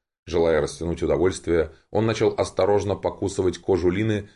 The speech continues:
сквозь полупрозрачное переплетение нитей. По её животу вверх и по округлым бёдрам вниз понеслись бесчисленные мурашки, а пальцы неосознанно зарылись в волосы Саида. Не в силах сдерживаться, он избавил Лину от трусиков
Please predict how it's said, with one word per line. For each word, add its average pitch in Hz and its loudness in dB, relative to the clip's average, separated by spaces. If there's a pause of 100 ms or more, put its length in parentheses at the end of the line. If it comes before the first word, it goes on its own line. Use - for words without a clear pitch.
сквозь 107 0
полупрозрачное 95 0
переплетение 80 -4
нитей. 80 -10 (360)
По - -4
её 80 2
животу 76 0
вверх 73 -4
и 90 -4
по 82 0
округлым 90 -2
бёдрам 85 0
вниз 90 -6 (220)
понеслись 120 0
бесчисленные 110 -2
мурашки, 85 -2 (240)
а 82 -4
пальцы 82 -2
неосознанно 82 -2
зарылись 82 -2
в 80 -2
волосы 73 -2
Саида. 76 -8 (420)
Не 98 -2
в - -6
силах 87 2
сдерживаться, 82 0
он 101 0
избавил 95 2
Лину 98 0
от 85 -2
трусиков 107 0